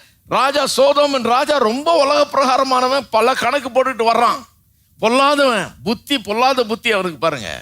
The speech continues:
வந்து, "ஆட்களை நீர் வைத்துக்கொள்ளும், பொருட்களை எனக்கு, பொருட்களை வைத்துக்கொள்ளும், ஆட்களை எனக்கு தாரோன்னு" கேட்குறான்.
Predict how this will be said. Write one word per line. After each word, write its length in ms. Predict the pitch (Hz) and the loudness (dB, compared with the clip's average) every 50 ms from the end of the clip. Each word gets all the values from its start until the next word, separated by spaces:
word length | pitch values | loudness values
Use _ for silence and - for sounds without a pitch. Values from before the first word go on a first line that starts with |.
| - - _ _ _ _ _ _ _ _ _ _ _ | -16 -20 _ _ _ _ _ _ _ _ _ _ _
வந்து, 420 | 107 143 214 269 302 320 320 311 294 254 220 180 - - - _ _ _ - | -4 -2 0 0 0 0 2 2 4 4 2 0 -4 -10 -20 _ _ _ -4
"ஆட்களை 500 | 160 226 262 220 - - 269 269 262 254 | -2 -2 -2 -4 -4 -2 0 0 0 0
நீர் 240 | 254 254 254 240 | 0 0 0 0
வைத்துக்கொள்ளும், 520 | 247 262 - - 262 208 240 247 254 220 - | 0 -2 -4 -6 -6 -2 -2 -2 -2 -2 -2
பொருட்களை 440 | 214 240 233 233 - - 240 233 233 | 0 0 0 -2 -2 -2 -2 0 0
எனக்கு, 320 | 226 214 220 196 165 208 202 190 170 147 139 - _ _ _ - | 0 0 -2 -2 -2 -2 0 0 -2 -2 -6 -8 _ _ _ -6
பொருட்களை 440 | - 208 247 294 - - 277 262 254 | -2 0 0 0 -2 -2 -2 0 0
வைத்துக்கொள்ளும், 540 | 240 240 240 - - 220 226 226 247 247 226 | 0 -2 -2 -4 -4 -2 -2 0 2 2 2
ஆட்களை 320 | 220 247 196 - 240 226 220 | 2 0 0 -2 0 0 0
எனக்கு 300 | 208 208 185 180 247 285 311 302 254 170 113 - _ _ _ _ _ _ _ _ _ _ | 0 0 0 0 2 4 4 2 2 0 -4 -8 _ _ _ _ _ _ _ _ _ _
தாரோன்னு" 440 | - 180 214 220 233 240 233 226 185 | -2 0 0 2 2 2 0 -2 -2
கேட்குறான். 600 | 156 202 208 175 190 185 180 185 214 208 196 175 | -2 -2 0 0 0 0 2 2 0 0 -2 -4